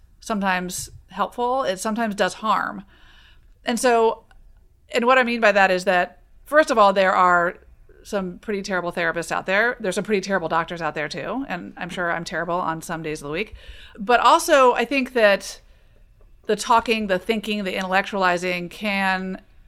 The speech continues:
as you're maybe suggesting, distract us from executing on some of the changes that can then feed back and change our thoughts. And I think there's also the potential risk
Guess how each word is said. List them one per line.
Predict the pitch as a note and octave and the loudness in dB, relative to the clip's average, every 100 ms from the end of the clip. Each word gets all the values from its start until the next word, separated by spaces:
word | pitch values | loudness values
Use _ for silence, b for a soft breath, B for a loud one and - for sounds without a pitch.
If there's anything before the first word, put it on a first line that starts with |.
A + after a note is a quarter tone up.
| - | -6
as | G3+ | -4
you're | G3+ G3 | -4 -4
maybe | F#3+ | -4
suggesting, | F#3 G3 G#3+ G#3 G#3 F#3+ | -6 0 2 2 -2 -6
distract | C#4 - A3 G3 G#3 G3+ | -6 -4 2 2 2 -2
us | F#3 - | -2 -4
from | - F3+ F3 F3+ - | -4 -2 -2 -4 -8
executing | - G#3+ A3+ A3 F#3 | -4 -2 -4 -4 -4
on | F3+ F3 | -4 -6
some | F3+ | -8
of | |
the | E3+ | -4
changes | A#3+ B3+ G#3+ G3 F#3 | 2 4 4 0 -2
that | F3+ | -2
can | F#3+ | -2
then | F#3+ F#3 | -2 -2
feed | F3+ G3 | -4 -6
back | F#3 E3 F3 | 0 -2 -2
and | F3 | -10
change | F#3 E3 | -8 -8
our | D#3+ | -8
thoughts. | E3 - - - b b b b b b b b - - - | -8 -10 -10 -16 b b b b b b b b -6 -6 2
And | A#3+ | 4
I | B3+ | 4
think | D#4 C#4 | 2 4
there's | C4+ A#3+ A3+ | 6 6 6
also | A3+ B3+ D#4 E4+ D4 | 4 2 2 2 4
the | B3 | 4
potential | F#3+ A3+ A#3+ G#3+ A3+ G#3 | 2 -4 0 0 0 0
risk | G3+ G3+ - | 2 0 0